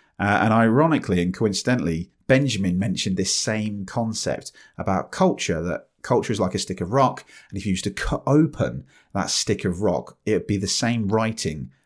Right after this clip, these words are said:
all the way through. And I was thinking about this idea of what Steve was talking about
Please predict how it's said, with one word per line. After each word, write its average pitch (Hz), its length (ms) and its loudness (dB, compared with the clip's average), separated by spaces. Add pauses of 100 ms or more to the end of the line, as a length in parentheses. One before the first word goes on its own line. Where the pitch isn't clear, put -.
(200)
all 98 300 2
the 92 100 -4
way 90 180 -2
through. 110 420 2 (800)
And 120 80 4
I 131 60 6
was 135 100 6
thinking 185 180 4
about 190 140 4
this 123 140 2
idea 95 280 4
of 92 60 0
what 95 140 -2
Steve 113 300 0
was 101 100 -4
talking 98 300 0
about 92 340 0